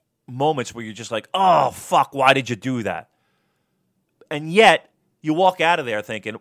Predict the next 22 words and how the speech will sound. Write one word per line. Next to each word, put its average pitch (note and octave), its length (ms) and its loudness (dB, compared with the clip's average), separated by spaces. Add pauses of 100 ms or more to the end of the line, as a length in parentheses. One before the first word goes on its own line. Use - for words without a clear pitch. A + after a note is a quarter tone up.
"Wow, B3+ 420 2 (840)
everything G#3+ 500 -4
meant D3 260 -2
something." G#2+ 460 -8
Everything E3+ 320 -12
was, A2 280 -14
was, G#2+ 340 -12 (540)
and F#3+ 100 -2
everything's F3+ 300 0
solid, F#2+ 500 -6
of F#2+ 100 -12
course, G2 300 -10
and A#2 80 -10
everything's A#2 300 -14
crisp. - 420 -14 (380)
But D#3 120 -4
it's D#3+ 140 -8
just, - 320 -10 (560)
everything, F#3+ 640 -14 (220)
everything D#3+ 420 -14
meant B2+ 200 -4
something. - 400 -12